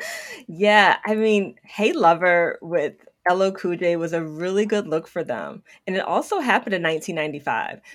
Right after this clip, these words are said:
So this feels like a very intentional moment where Boyz two Men were working with hip-hop artists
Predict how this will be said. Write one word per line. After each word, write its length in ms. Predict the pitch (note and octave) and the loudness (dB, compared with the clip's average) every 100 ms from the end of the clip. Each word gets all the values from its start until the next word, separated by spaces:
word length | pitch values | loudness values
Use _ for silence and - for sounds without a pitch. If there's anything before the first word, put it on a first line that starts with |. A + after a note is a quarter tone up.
| _ | _
So 160 | - | -2
this 280 | G3 C4+ - | 0 0 -2
feels 360 | - G3 F#3+ G3 | -4 -2 0 0
like 180 | D#3+ - | -2 -2
a 80 | D3+ | -8
very 580 | C#3+ C#3 E3 F3+ G3+ G3+ | -6 -4 0 2 0 0
intentional 720 | E3+ - - D#3 D#3+ F3+ F3 | -6 -10 -12 -12 -10 -6 -6
moment 460 | D#3+ D#3 E3 E3 C#3+ | -4 -4 -4 -2 -2
where 100 | D3 | -4
Boyz 320 | C#3+ D3+ - | -2 -4 -4
two 120 | - | -8
Men 200 | D3 D3 | -6 -6
were 100 | D3 | -6
working 360 | C#3 C#3+ D3+ D#3 | -6 -8 -8 -8
with 120 | D3 | -8
hip-hop 340 | C#3 C3 D#3+ | -10 -6 -4
artists 380 | A#2+ D#3+ E3 | 0 0 -2